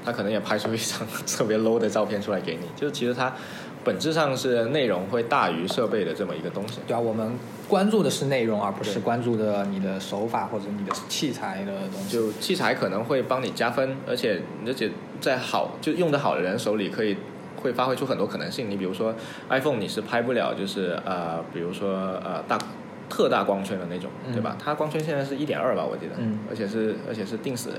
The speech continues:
Speaker 1: 你不能动。
Speaker 2: 嗯。
Speaker 1: 那你可能用一个更高级的设备，你可以去做一些，就比如说，就拍摄的角度，
Speaker 2: 嗯。
Speaker 1: 或者是那个，呃，呃，拍摄效果会更不一样。
Speaker 2: 但是，呃，我们说回日常使用，其实它是完全没有，
Speaker 1: 嗯。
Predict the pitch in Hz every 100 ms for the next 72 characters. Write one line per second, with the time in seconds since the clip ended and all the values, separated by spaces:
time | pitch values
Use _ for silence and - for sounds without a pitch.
0 | - 85 117 107 143 139 - - - -
1 | - - - - - 165 147 123 123 95
2 | 110 131 123 120 117 127 143 170 98 95
3 | 107 95 85 85 104 98 90 101 90 -
4 | - - - 104 101 101 95 95 - -
5 | - 110 98 95 104 101 - - - 113
6 | - 123 127 113 71 123 135 - - 117
7 | 110 - - 113 95 95 113 104 104 101
8 | 85 - 92 87 85 87 82 - 117 120
9 | 139 117 67 101 120 107 85 117 - -
10 | 196 196 190 170 196 - - 151 127 117
11 | 113 107 110 156 139 185 208 208 147 -
12 | 101 117 127 113 110 117 117 117 110 110
13 | 110 113 101